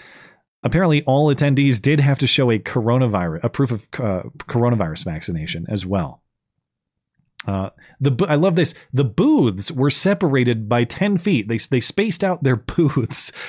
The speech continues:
to stop the spread of, of, uh, of monkeypox. When of course it, it's, it's,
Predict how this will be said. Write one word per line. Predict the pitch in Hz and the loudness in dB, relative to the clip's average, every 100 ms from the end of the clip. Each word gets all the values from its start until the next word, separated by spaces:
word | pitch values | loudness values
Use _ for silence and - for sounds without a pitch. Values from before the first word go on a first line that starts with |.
| 120 - | -8 -4
to | - 160 | -2 0
stop | 143 - - 156 143 - | 2 2 0 0 0 -2
the | |
spread | 135 - 131 135 | -4 -2 0 2
of, | 123 107 151 - - | 0 -4 -12 -14 -4
of, | 117 107 104 | -2 0 0
uh, | 107 101 95 117 | 2 2 0 -2
of | 110 | -2
monkeypox. | 113 120 127 120 98 92 117 | 0 0 0 -2 -2 -2 -4
When | 107 | -4
of | |
course | - 113 - | -2 -2 0
it, | 107 101 | -2 -2
it's, | 104 104 - | -4 -4 -6
it's, | 113 104 - | -6 -4 -6